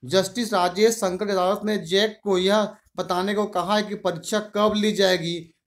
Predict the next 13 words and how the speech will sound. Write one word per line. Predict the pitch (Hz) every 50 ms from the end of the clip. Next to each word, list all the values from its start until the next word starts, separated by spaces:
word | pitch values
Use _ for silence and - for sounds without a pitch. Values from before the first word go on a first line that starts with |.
| _
परीक्षा | - 190 190 196 190 - - 220 220
के | 208 208
आयोजन | 185 180 185 185 180 180 214 214 214
के | - 196 190
लिए | 185 190 202
बीस | 190 - 160 196 214 214 208 - -
से | 208 202
अधिक | 190 180 160 190 208
याचिकाओं | 202 185 180 - 180 165 190 175 185 202
पर | 196 214
सुनवाई | 208 208 202 185 180 175 165 170 185 214
करते | 214 214 190 175 156 143 190 202
हुए | 202 196 180 175 175 175